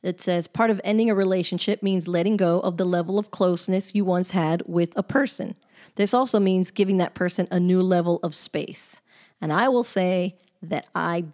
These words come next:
definitely did not do this one either. Neither of us did very good with our boundaries. Uh, it says after divorce. I'm really mostly speaking after separation because we did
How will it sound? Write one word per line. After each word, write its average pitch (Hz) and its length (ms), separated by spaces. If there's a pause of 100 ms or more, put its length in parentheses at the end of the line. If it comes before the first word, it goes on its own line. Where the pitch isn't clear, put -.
definitely 170 880 (160)
did 170 480 (100)
not 170 600
do 170 200
this 160 300
one 180 280
either. 180 500 (680)
Neither 262 440
of 175 120
us 156 480 (120)
did 196 160
very 170 240
good 170 180
with 165 180
our 165 100
boundaries. 151 800 (680)
Uh, - 180
it 226 140
says 294 180
after 226 280
divorce. 175 680
I'm 208 240
really 202 240
mostly 190 380
speaking 175 520
after 175 280
separation 170 840
because 160 460
we 175 140
did 165 240